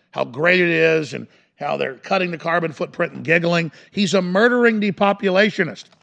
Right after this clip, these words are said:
Sorry, let's get the clips. So he's telling you, well, the angrier world is coming. But he doesn't think he'll get the blame. See, he'll keep doing this with his corporate controllers until he gets the blame. The minute he doesn't think he'll get away with it, they're gonna stop.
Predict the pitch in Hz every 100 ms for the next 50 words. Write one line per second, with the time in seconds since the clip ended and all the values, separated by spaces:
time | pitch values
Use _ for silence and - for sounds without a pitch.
0 | - 135 117 120 - - - 117 - -
1 | _ _ _ _ _ _ _ _ _ _
2 | _ _ _ _ _ _ - 185 - 202
3 | 180 - 131 135 - 160 175 175 156 143
4 | 135 151 170 170 143 123 - 117 110 101
5 | - _ _ 147 180 262 285 240 185 208
6 | - 214 202 - - 262 294 214 202 175
7 | 156 277 247 127 - - - - 359 -
8 | 311 262 135 190 349 294 208 214 196 175
9 | 190 - 240 233 196 170 247 302 240 151
10 | 147 - - _ - 196 175 233 190 254
11 | 220 214 - 170 254 196 - - 175 190
12 | 294 320 220 277 277 247 269 233 247 202
13 | 285 320 311 233 262 202 - - 220 -